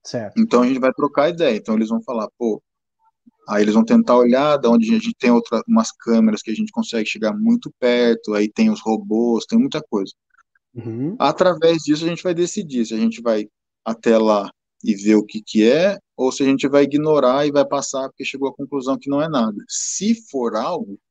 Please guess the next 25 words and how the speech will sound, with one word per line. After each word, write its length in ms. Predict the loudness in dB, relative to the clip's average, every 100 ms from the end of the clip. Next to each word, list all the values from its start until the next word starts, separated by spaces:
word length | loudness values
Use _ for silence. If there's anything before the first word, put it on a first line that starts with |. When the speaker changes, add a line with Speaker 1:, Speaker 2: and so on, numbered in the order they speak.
| _ _ _ _ _ _ -4
Speaker 2:
e 100 | 4
a 20 |
gente 220 | 4 4
confirmar, 680 | 2 0 4 4 4 2 2
já 200 | 2 0
tá 140 | -2 -2
confirmado, 840 | 0 0 0 2 4 4 2 2
é 80 | 2
um 180 | 4 4
I 120 | 4
D 240 | 0 -4 -4
que 100 | -6
a 20 |
gente 160 | -4
chama, 300 | -4 -4 -4 0
né, 120 | -2
que 100 | 0
é 40 | 0
um, 300 | 0 -4 -6 -6
é, 880 | -4 -4 -6 -8 -12 _ _ 2 2
I 40 |
D, 320 | 4 4 6
em 300 | 2 -8 -20 -2
português 520 | -2 0 2 4 4
seria, 420 | 0 -2 0 -2